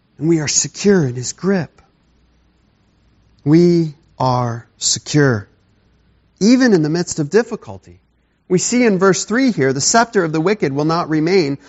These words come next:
over the land allotted to the righteous." Why would they say that? Why, in the midst of talking about their security, why would they refer to bad leadership?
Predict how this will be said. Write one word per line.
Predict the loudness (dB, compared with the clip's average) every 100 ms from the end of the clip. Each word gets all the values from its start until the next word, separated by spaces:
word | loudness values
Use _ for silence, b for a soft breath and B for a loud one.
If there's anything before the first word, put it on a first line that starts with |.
| b 0
over | 2
the | 4
land | 4 4 2
allotted | 2 2 0 -2
to | -4
the | -2
righteous." | 0 -2 -6 -4
Why | -2 0
would | 0 -2
they | -4
say | -2 -2
that? | -2 -4 -8 _ _ _ _
Why, | 4 6 4
in | 2 -2
the |
midst | -2 -2 -4
of | -8
talking | -4 -6 -4 -6
about | -2 -4 -2
their | -6
security, | -4 -10 -4 -2 0 -2
why | -2 -4
would | -8 _ -14 -2 -2 0
they | 2
refer | 0 -2 -2 -2
to | 0 -4 -4
bad | -2 0 2 2 0
leadership? | 2 2 2 -4 -14